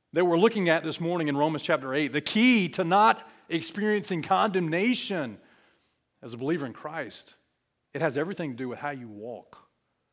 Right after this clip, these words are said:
So let's look at it. Verse four. "That the righteousness of the law might be fulfilled in us," here it is,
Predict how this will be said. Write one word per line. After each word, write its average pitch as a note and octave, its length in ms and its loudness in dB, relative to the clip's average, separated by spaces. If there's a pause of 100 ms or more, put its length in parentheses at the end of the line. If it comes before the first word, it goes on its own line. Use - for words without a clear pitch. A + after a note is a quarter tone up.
(300)
So - 120 -10
let's C3+ 140 -4
look D3 160 -2
at A2+ 120 0
it. G#2+ 60 -10
Verse B2 160 -6
four. A#2 320 -8 (440)
"That D3+ 140 -2
the D3+ 80 0
righteousness G3+ 640 2
of F3+ 80 -4
the F3 80 0
law E3+ 280 4
might D#3+ 180 0
be D#3 100 -2
fulfilled E3+ 460 -4
in D#3 120 -2
us," C3+ 240 -4
here G3 100 2
it F3 60 2
is, D3+ 200 0